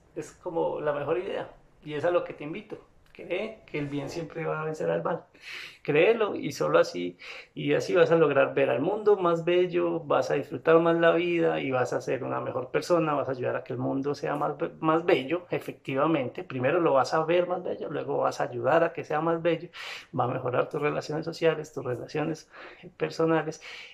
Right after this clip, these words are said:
y tu imagen personal, y a la larga te va a poner a ganar.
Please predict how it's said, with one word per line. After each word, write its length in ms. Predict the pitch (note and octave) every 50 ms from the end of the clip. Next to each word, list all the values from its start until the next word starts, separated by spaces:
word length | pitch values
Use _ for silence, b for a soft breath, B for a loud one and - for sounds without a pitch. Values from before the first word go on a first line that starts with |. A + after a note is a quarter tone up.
| B B
y 260 | - D3 D#3 E3 - _ _
tu 120 | - - C3
imagen 540 | A#2+ B2+ C3 C3 C3 - C#3+ C3 B2+ - - _ _ _ _ _ _ _ _ _ _
personal, 480 | - - - - - - B2+ A2+ A2+ - - - -
y 140 | - D3+ B2+
a 40 | A#2+
la 120 | B2 B2+
larga 300 | C#3 - - - - G#3+ - -
te 100 | - C#3+
va 140 | B2+ A#2+ A2
a 80 | G#2+ -
poner 320 | - - B2+ A2+ A2+ A2
a 80 | A2 A2+
ganar. 340 | B2+ C3+ D#3+ E3+ - -